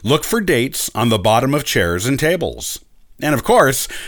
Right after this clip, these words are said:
make sure you thoroughly check the insides of any chests, trunks, and other furniture pieces that were designed to contain keepsakes.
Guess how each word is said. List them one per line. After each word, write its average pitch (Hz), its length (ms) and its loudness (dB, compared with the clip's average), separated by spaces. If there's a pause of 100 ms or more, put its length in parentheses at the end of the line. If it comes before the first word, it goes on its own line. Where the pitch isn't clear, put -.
make 156 180 0
sure 220 180 2
you 139 160 2
thoroughly 131 520 2
check - 300 0
the 113 220 0
insides 165 640 2
of 101 240 0
any 131 280 2
chests, - 720 -2 (280)
trunks, - 580 0 (280)
and 107 180 0
other 175 200 4
furniture - 440 0
pieces 87 680 -4 (200)
that 156 160 0
were 175 100 2
designed 156 460 2
to 180 80 -2
contain 147 680 0 (160)
keepsakes. - 840 -4